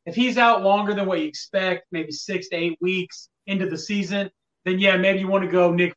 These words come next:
Foles, because I'm, I mean, I like Jacob Eason. I'm glad they got him, but he's still a rookie quarterback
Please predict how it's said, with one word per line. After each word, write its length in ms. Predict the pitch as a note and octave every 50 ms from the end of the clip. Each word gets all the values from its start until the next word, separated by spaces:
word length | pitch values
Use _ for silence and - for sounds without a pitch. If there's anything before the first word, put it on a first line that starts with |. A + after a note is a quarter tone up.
| -
Foles, 280 | F#3 F3 E3+ D#3+ D#3 -
because 340 | D#3 - F3+ F3+ E3+ E3+ - _ _ _ _ _ _ _ _ _ _ _ _ _ _ _ - - - -
I'm, 300 | F#3+ G#3+ A#3 A#3 A3 - - -
I 120 | F#3 G#3
mean, 140 | G#3 G3+ G3+
I 120 | G#3 A#3 A3+
like 200 | A3 G#3 F#3 D#3+
Jacob 340 | F#3 F#3 F3 - E3+ E3
Eason. 420 | E3+ F3 E3+ D#3+ - - E3+ E3 E3 -
I'm 120 | F3+ G3 F#3
glad 200 | F#3 F#3 F3+ F3
they 80 | E3
got 280 | D#3 - E3 E3 E3 E3
him, 120 | E3 E3 E3
but 100 | E3+ E3
he's 160 | E3 E3+ E3
still 260 | - - A#3 G#3+ F#3 F3
a 40 | -
rookie 340 | - G3+ G3+ G3+ - G3+ -
quarterback 640 | - - G#3 F#3 F3+ E3+ E3+ E3 E3 D#3+ D#3 D3+ D3+